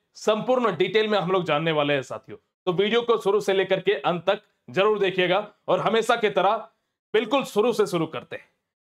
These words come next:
अभी की खबर आपने सुनी होगी कि बांग्लादेश में पिछले तीन चार महीनों से बहुत बृहद पैमाने पे, जनवरी से ही, जब से बांग्लादेश में लोकसभा चुनाव हुआ है, उस समय से दंगे बहुत बृहद पैमाने पे हो रहे हैं।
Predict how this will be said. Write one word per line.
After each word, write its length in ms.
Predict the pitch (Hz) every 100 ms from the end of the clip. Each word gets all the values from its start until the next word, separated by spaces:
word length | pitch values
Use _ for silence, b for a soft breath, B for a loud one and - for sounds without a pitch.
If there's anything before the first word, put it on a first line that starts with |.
| _ _ _ _ _ _
अभी 200 | 180 269
की 120 | 294 269
खबर 300 | 233 262 247
आपने 260 | 240 254
सुनी 220 | - 247
होगी 240 | 240 220 247
कि 120 | 220
बांग्लादेश 560 | 196 208 240 233 233 170
में 240 | 180 202 -
पिछले 260 | 214 240
तीन 280 | 233 240 247
चार 200 | 233 226
महीनों 240 | 220 240
से 320 | 247 202 226 - -
बहुत 240 | 208 247
बृहद 380 | 175 208 240 247
पैमाने 360 | 220 214 220 233
पे, 160 | 226
जनवरी 400 | 202 208 233 262
से 140 | 254 226
ही, 120 | 208
जब 200 | 180 240
से 140 | 247
बांग्लादेश 520 | 226 208 214 214 214 208
में 80 |
लोकसभा 380 | 202 202 208 208
चुनाव 300 | 208 185 180
हुआ 160 | 185 190
है, 220 | 160 - _ -
उस 160 | 254 -
समय 220 | 226 226
से 140 | 240
दंगे 320 | 180 208 214
बहुत 260 | 233 190 196
बृहद 280 | 160 208 233
पैमाने 400 | 202 196 196 214
पे 120 | 208
हो 160 | 180 196
रहे 120 | 170
हैं। 220 | 208 214